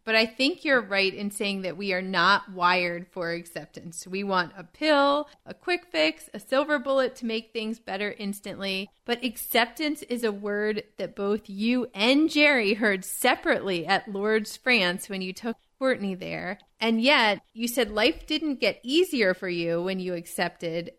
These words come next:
but healing began and life became richer and more filled with love and meaning. How did you find meaning in accepting your suffering? And how is it possible to say all things work for good for those who love God, who are called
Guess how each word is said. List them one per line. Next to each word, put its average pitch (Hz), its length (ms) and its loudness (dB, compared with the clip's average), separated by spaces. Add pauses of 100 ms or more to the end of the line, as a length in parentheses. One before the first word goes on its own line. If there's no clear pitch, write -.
but 208 200 -2
healing 262 600 0
began 196 520 0
and 190 240 -6
life 185 320 -2
became 196 500 -8
richer 208 680 -2
and 190 200 -4
more 190 260 -2
filled 185 380 -2
with 190 200 -8
love 175 360 -2
and 185 180 -4
meaning. 170 400 -8 (240)
How 254 400 4
did 262 220 -2
you 240 100 0
find 202 580 -2
meaning 190 460 -4
in 185 120 -8
accepting 196 640 -6
your 185 120 -6
suffering? 170 760 -8
And 202 180 -6
how 214 340 -4
is 311 120 -4
it - 120 -8
possible 202 560 -4
to 196 140 -12
say 180 460 -6
all 202 240 2
things 196 400 -6
work 180 320 -12
for 190 140 -14
good 180 400 -4
for 185 160 -10
those 185 380 -6
who 190 140 -10
love 175 360 -4
God, 175 520 -4
who 226 100 -2
are 208 120 0
called 196 400 2